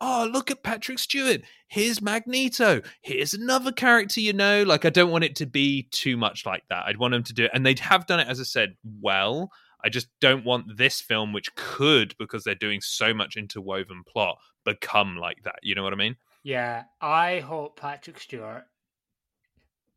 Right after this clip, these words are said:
Speaker 2: is playing Charles Xavier.
Speaker 1: Oh, he
Speaker 2: Like,
Speaker 1: is. He
Speaker 2: yeah,
Speaker 1: definitely
Speaker 2: I
Speaker 1: is.
Speaker 2: mean, he, I mean, we are. We're pre-, who else is he gonna be? I mean,
Speaker 1: Yeah.
Speaker 2: we are
Speaker 1: Imagine if he's
Speaker 2: pretty
Speaker 1: like Namor or something like that.
Speaker 2: Yeah,
Speaker 1: That'd be a bit
Speaker 2: I mean,
Speaker 1: <laughs>
Speaker 2: I mean,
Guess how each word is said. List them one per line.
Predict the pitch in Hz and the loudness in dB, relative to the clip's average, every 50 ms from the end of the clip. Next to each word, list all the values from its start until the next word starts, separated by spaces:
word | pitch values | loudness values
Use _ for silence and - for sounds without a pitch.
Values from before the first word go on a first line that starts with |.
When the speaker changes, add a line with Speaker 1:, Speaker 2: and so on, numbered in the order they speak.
| _ | _
Speaker 2:
is | - 175 160 165 160 139 | -8 -6 -6 -6 -6 -8
playing | - - - 151 143 135 127 123 120 117 113 110 117 _ _ _ _ | -12 -10 -8 -6 -4 -4 -4 -6 -8 -10 -14 -18 -20 _ _ _ _
Charles | - - 127 113 107 110 107 | -8 -6 -6 -4 -4 -6 -10
Xavier. | 110 123 123 107 110 104 101 98 101 98 98 110 113 _ - - | -12 -14 -12 -12 -12 -12 -12 -14 -16 -14 -14 -16 -16 _ 4 8
Speaker 1:
Oh, | 220 180 | 8 8
he | 170 196 | 8 6
Speaker 2:
Like, | 175 143 104 78 | 4 2 0 -2
Speaker 1:
is. | - - - - - _ - | -4 -10 -12 -12 -16 _ -10
He | 143 | -6
Speaker 2:
yeah, | 147 | 2
Speaker 1:
definitely | 147 160 147 127 120 - 190 | 4 4 4 4 2 0 0
Speaker 2:
I | 220 | 0
Speaker 1:
is. | 214 | 0
Speaker 2:
mean, | 214 208 190 165 | 0 0 -2 -2
he, | 165 202 214 - 220 | -6 -8 -6 -4 -4
I | 190 | -4
mean, | 165 165 151 143 139 143 | -4 -4 -4 -6 -6 -8
we | 151 165 165 156 | -6 -4 -2 -2
are. | 139 123 113 107 123 - - - - | 0 -2 -2 -4 -8 -14 -20 -20 -12
We're | 190 175 170 165 | -8 -6 -6 -6
pre-, | 139 - - 202 190 - - _ _ - 196 202 220 - 156 | -8 -8 -4 -4 -4 -4 -4 _ _ -20 -20 -20 -20 -16 -10
who | 143 202 196 | -6 -4 -2
else | 175 156 - - | -2 -4 -4 -8
is | 151 123 | -12 -12
he | 120 | -12
gonna | 120 123 110 107 | -12 -14 -14 -16
be? | - 98 92 90 - _ _ - | -18 -20 -20 -20 -20 _ _ -18
I | 143 | -16
mean, | 123 123 123 120 117 120 139 - | -14 -12 -12 -12 -8 0 4 8
Speaker 1:
Yeah. | 208 180 123 98 92 - - _ _ _ - - - | 8 10 8 8 4 0 -8 _ _ _ -20 -20 -8
Speaker 2:
we | 151 151 | 0 2
are | |
Speaker 1:
Imagine | 143 156 196 208 190 190 190 | 8 10 10 10 10 8 4
if | 170 | 4
he's | - 156 135 - | 4 2 4 6
Speaker 2:
pretty | 131 120 113 113 | 4 4 4 2
Speaker 1:
like | 117 | 0
Namor | 113 117 117 117 110 101 95 95 95 95 95 | 0 0 2 2 0 -2 -4 -4 -4 -4 -6
or | 95 | -6
something | - - 117 104 104 101 | -4 -4 -4 -4 -4 -4
like | 104 98 98 | -4 -4 0
that. | 107 104 104 | 2 2 4
Speaker 2:
Yeah, | 107 120 123 | 6 6 6
Speaker 1:
That'd | 117 107 104 107 | 6 4 0 2
be | 107 | 2
a | |
bit | 117 - - | 2 2 6
Speaker 2:
I | 175 - | 8 8
mean, | - 180 175 175 175 - - 277 269 - - - - - - | 8 8 6 2 2 2 0 0 0 0 -4 -4 -4 -2 2
Speaker 1:
<laughs> | |
Speaker 2:
I | 214 - - 185 | 2 4 4 4
mean, | 165 156 147 | 2 2 2